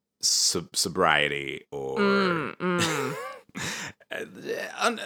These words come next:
Speaker 1: of influence, various states of influence. Just, and I'll notice, <laughs> I have a very funny video of me, like, sh-,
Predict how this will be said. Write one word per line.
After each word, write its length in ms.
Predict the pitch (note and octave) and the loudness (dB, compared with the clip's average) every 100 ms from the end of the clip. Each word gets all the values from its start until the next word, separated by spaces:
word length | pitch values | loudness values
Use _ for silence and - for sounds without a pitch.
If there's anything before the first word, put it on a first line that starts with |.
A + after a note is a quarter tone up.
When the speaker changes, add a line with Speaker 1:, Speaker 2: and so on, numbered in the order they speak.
| G2+ - | -4 4
Speaker 1:
of 180 | F3 D3+ | 4 6
influence, 640 | E3 D#3 - G#2 D#2+ - | 6 6 6 4 4 2
various 360 | E3 G#3+ F#3+ - | 4 8 8 6
states 360 | - B2+ A#2 G2+ | 6 8 8 4
of 160 | F2 | 2
influence. 480 | E2+ E2+ E2 D2+ - - - - - | 2 2 -4 -4 -6 -14 -16 -14 -4
Just, 360 | D#3 B3 - F3+ - - | 6 8 8 2 2 6
and 140 | F3 | 8
I'll 140 | G#3+ | 8
notice, 580 | F#3 A#2+ C3 D3+ - - - | 10 10 10 8 4 -2 -6
<laughs> 140 | D#3 | 4
I 540 | F3+ - - G3 - - - - - C#3+ | 6 6 6 6 6 4 -2 -10 6 8
have 140 | F3+ | 10
a 40 | F3 | 8
very 280 | B2+ C3+ C3 | 10 10 10
funny 220 | A#2+ A2+ | 8 8
video 280 | G#2 A2 G2+ | 10 10 10
of 120 | F#2+ | 8
me, 200 | G2 F#2 | 6 6
like, 320 | F2+ E2+ D#2+ - - - _ _ _ _ _ - | 8 6 4 -8 -20 -20 _ _ _ _ _ -12
sh-, 260 | - - | -8 -8